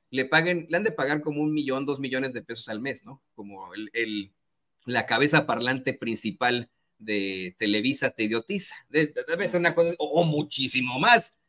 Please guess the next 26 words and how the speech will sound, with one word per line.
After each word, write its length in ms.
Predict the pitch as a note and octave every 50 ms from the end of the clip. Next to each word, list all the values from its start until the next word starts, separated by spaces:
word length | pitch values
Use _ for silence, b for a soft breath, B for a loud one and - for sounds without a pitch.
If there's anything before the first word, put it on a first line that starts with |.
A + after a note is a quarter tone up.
| _ _
¿no? 200 | - D3+ F3+ -
Quién 180 | - F3+ F3+ E3+
sabe 220 | - E3+ - -
cuánto 180 | F3 E3 D#3+ E3+
le 60 | D#3+
pueden 260 | - D3+ D#3+ E3+ E3
pagar, 200 | E3 D#3 D#3 D#3
muchísimo. 580 | D#3+ D#3 D3+ - G3+ E3 F#3+ E3+ D#3 - b b b b b
A 100 | - D3+
él 100 | F3+ F3
seguramente, 600 | - F#3+ F#3+ G3 F#3 F3+ F3+ F3 E3+ - F#3+ E3+
si, 260 | - E3 D3 - -
si 300 | - - - - C3 C#3
es 100 | D3 D3
que 140 | - - F3+
llega 200 | D#3+ D#3+ D#3+ D#3+
a 40 | E3
una 140 | E3 F3 E3
jubilación, 640 | E3 D#3+ D#3+ D3+ D3+ D3+ D3+ D3+ D3+ D3+ D3+ D3+ D3+
pues 100 | C#3+ C3
sí 120 | D3 D3
tendrá 200 | D3 C3+ C3+ C#3+
una 120 | D3 C#3
jubilación 520 | C3 B2+ A2+ A2+ G#2+ G2+ G#2 - B2+ A#2+ A#2+
muy 140 | B2+ C3 C3
jugosa 580 | C3 D3+ D3 C#3 C#3+ C3+ B2+ - D#3 D#3 b